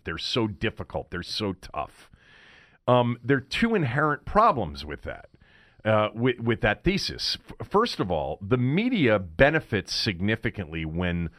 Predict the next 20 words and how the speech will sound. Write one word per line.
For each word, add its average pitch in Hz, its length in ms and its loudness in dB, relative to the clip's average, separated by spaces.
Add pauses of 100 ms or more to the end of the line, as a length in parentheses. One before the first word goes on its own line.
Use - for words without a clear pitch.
(160)
local 104 360 0
teams 78 400 -8
win. 65 280 -14 (420)
Significantly. 160 1120 0 (400)
S-, - 180 -2 (120)
from 175 220 6
all 262 200 8
local 95 320 -2
teams, 71 320 -10
not 120 180 0
just 143 240 0
its - 160 -4
N 117 100 4
F 98 160 0
L 170 140 6
team. - 340 -12 (420)
Um, 120 380 2
so, 135 540 4 (380)
you 139 180 4
know, 135 240 4